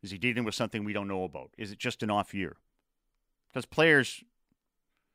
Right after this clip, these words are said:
just about everybody, they'll have an off year. 'Cause at thirty-seven, Ovechkin was still filling the net.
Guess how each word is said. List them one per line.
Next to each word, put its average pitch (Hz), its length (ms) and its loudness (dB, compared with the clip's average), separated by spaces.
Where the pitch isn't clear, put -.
just - 160 -14
about 127 120 6
everybody, 107 460 6
they'll 123 140 2
have 135 240 2
an 143 200 -2
off 127 320 4
year. 107 360 0
'Cause 107 160 -4
at 131 100 -2
thirty-seven, 165 720 6
Ovechkin 143 480 4
was 135 140 2
still 147 480 2
filling 143 300 4
the 139 80 2
net. 139 260 2